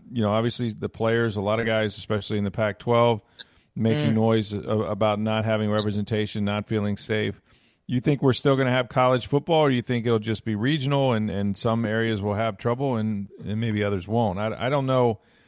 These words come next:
Speaker 1: exactly how this is gonna go, but it seems like they're gonna try it anyway.
Speaker 2: Well, it's a lot. Listen, there's a lot of time between now and, uh, and the first, what, that first big weekend in September when games
Speaker 1: Yeah.
Speaker 2: might start. Who knows?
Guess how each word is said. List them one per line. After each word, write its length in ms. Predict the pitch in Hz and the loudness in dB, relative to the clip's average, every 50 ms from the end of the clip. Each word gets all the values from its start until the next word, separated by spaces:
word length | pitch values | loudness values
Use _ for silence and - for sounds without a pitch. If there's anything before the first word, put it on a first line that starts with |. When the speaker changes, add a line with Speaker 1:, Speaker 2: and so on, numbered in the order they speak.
| _ - - _ _ - | _ -20 -20 _ _ -12
Speaker 1:
exactly 420 | 120 113 113 139 131 - 120 110 | -6 -2 0 0 0 0 0 2
how 220 | 107 123 131 131 | 4 4 6 6
this 160 | 120 113 101 110 | 4 2 0 -2
is 100 | 107 98 | -4 -2
gonna 240 | 110 113 107 101 | 0 0 0 -2
go, 340 | 95 92 127 131 120 107 104 | 0 2 4 4 4 4 4
but 320 | 101 101 107 104 101 95 - _ - - - | 2 2 2 0 0 -2 -6 _ -20 -16 -12
it 120 | - 98 | -10 -8
seems 300 | - - 143 151 160 135 | -6 -4 -2 0 0 2
like 140 | 127 120 104 | 2 0 0
they're 140 | 98 107 104 | 0 -2 -2
gonna 120 | 98 90 | -2 -4
try 360 | 85 - - 117 113 101 95 90 | -4 -2 0 0 2 2 0 -2
it 60 | 85 | -4
anyway. 380 | 87 87 87 87 87 87 87 87 85 _ _ _ _ _ _ _ _ _ _ - | -6 -6 -6 -6 -4 -6 -6 -8 -10 _ _ _ _ _ _ _ _ _ _ 8
Speaker 2:
Well, 260 | 185 202 208 208 208 | 8 8 10 10 6
it's 120 | 196 208 | 6 4
a 60 | 208 196 | 2 -2
lot. 260 | 196 208 208 196 202 | -2 -2 -4 -4 -6
Listen, 300 | 214 196 202 196 185 180 | -6 -8 -8 -10 -10 -8
there's 160 | 185 180 170 | -8 -6 -4
a 40 | 185 | -2
lot 200 | 185 196 202 208 | 0 0 0 0
of 100 | 202 196 | 0 -4
time 240 | 196 190 190 196 190 | -4 -6 -6 -6 -8
between 380 | 180 185 - - 190 185 185 | -10 -12 -12 -12 -12 -12 -10
now 340 | 185 180 180 185 185 185 185 | -10 -8 -6 -6 -6 -6 -6
and, 280 | 180 175 175 170 170 165 | -8 -10 -10 -12 -12 -10
uh, 300 | 165 165 160 156 156 139 - _ _ _ _ _ _ _ _ _ | -10 -8 -8 -8 -8 -10 -12 _ _ _ _ _ _ _ _ _
and 180 | - 156 165 165 | -18 -16 -14 -14
the 60 | 170 | -14
first, 420 | 165 - 196 196 190 190 - - - | -10 -6 -6 -6 -6 -6 -10 -18 -14
what, 260 | 165 170 180 170 - | -10 -8 -8 -6 -6
that 140 | 175 170 170 | -8 -8 -8
first 300 | - 185 190 185 185 - | -8 -10 -10 -10 -10 -8
big 160 | 196 190 175 | -8 -8 -8
weekend 460 | 165 180 190 190 185 185 175 170 170 | -8 -10 -12 -10 -10 -10 -10 -10 -12
in 100 | 170 165 | -16 -16
September 640 | - - 170 156 - - 180 180 180 175 170 165 160 | -12 -12 -12 -12 -10 -10 -8 -8 -8 -8 -8 -8 -8
when 200 | 160 160 160 151 | -8 -10 -12 -12
games 200 | 156 170 175 123 | -10 -6 -2 0
Speaker 1:
Yeah. 160 | 113 104 95 | 0 0 0
Speaker 2:
might 220 | 87 82 156 - | -2 -4 -8 -12
start. 420 | - - - - 175 175 175 175 - - | -16 -14 -8 -6 -4 -4 -6 -6 -10 -14
Who 100 | 175 175 | -18 -14
knows? 320 | 170 175 180 175 165 165 | -10 -6 -6 -6 -6 -6